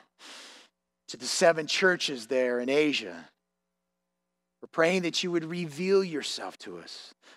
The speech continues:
that you would display your glory, that you would let us hear your voice.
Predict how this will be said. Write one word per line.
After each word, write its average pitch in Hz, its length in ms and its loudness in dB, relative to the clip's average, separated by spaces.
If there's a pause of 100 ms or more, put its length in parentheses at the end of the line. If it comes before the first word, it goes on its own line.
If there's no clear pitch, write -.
(100)
that 135 180 -2
you 180 80 -4
would 165 160 0 (540)
display 214 520 4
your 190 200 4
glory, 156 400 2
that 120 240 -8
you 180 80 -8
would 185 80 -2
let 202 180 6
us - 260 -6
hear - 400 0
your 185 260 2
voice. 123 760 -10